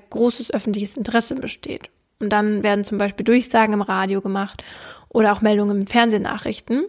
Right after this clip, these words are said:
oder das gute alte Aktenzeichen X Y ungelöst kontaktiert. Initiativen wie Vermisste Kinder oder der Weiße Ring kritisieren,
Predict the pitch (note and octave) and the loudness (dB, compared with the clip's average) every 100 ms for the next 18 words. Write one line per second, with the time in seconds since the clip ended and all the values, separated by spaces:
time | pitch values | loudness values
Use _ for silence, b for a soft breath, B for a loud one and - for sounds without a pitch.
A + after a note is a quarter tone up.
0 | - - _ - A#3 C4 D4 - G#3+ A3+ | -6 -20 _ 0 2 2 0 -2 0 2
1 | G#3 G3+ B3 - - - G#3+ - G3+ A#3+ | 2 0 -6 -6 -10 -6 -4 -2 -2 -4
2 | - - - G#3 G#3+ G#3+ F#3 - B3+ - | -6 -8 -4 -4 0 2 2 0 -6 -10
3 | - C#4+ A3 - _ - D#4+ _ - _ | -12 -10 -10 -12 _ -16 -16 _ -20 _
4 | _ B B B B B B B - B3+ | _ B B B B B B B 0 2
5 | A3+ A#3 C4+ C4+ A3+ A3+ - A3+ B3 G#3+ | 2 2 4 4 4 4 4 4 4 -2
6 | - C4 A#3+ A3+ A#3 A3+ G#3 G#3 G#3 G3+ | 2 4 6 4 4 2 2 2 2 0
7 | G3+ A3+ C4 C4+ - A#3 A3 A#3 A#3 A#3 | -2 0 0 -2 -4 -2 2 4 4 0